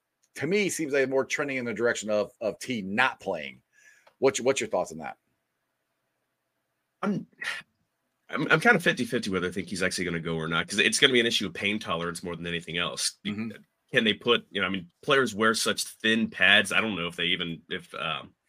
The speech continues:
Speaker 2: they even still have those little flak jackets
Speaker 1: <laughs> I
Speaker 2: that,
Speaker 1: think
Speaker 2: that
Speaker 1: they
Speaker 2: he can
Speaker 1: do,
Speaker 2: wear to pro-,
Speaker 1: but, yeah.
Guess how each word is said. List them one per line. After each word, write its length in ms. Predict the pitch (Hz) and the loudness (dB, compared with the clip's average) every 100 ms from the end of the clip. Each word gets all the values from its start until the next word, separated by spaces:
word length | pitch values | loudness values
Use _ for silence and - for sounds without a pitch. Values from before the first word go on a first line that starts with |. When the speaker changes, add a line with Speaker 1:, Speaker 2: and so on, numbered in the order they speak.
| _ _ _ _ _ - | _ _ _ _ _ -2
Speaker 2:
they 60 | |
even 140 | 101 90 | -2 0
still 200 | - 101 | 0 0
have 80 | 92 | 0
those 160 | 87 | -2
little 120 | 90 | -4
flak 260 | - 98 92 | 2 4 4
jackets 600 | 87 80 78 76 - - - | 2 -2 -2 -4 -4 -6 -6
Speaker 1:
<laughs> 80 | - | -8
I 40 | |
Speaker 2:
that, 400 | 98 - - 120 | -6 -8 4 6
Speaker 1:
think 120 | - 180 | 8 8
Speaker 2:
that 0 | |
Speaker 1:
they 100 | 196 | 6
Speaker 2:
he 80 | |
can 80 | 110 | 6
Speaker 1:
do, 60 | 101 | 8
Speaker 2:
wear 120 | 110 | 6
to 40 | 107 | 4
pro-, 260 | 107 95 - | 0 -6 -6
Speaker 1:
but, 100 | 101 | -4
yeah. 180 | 87 | -4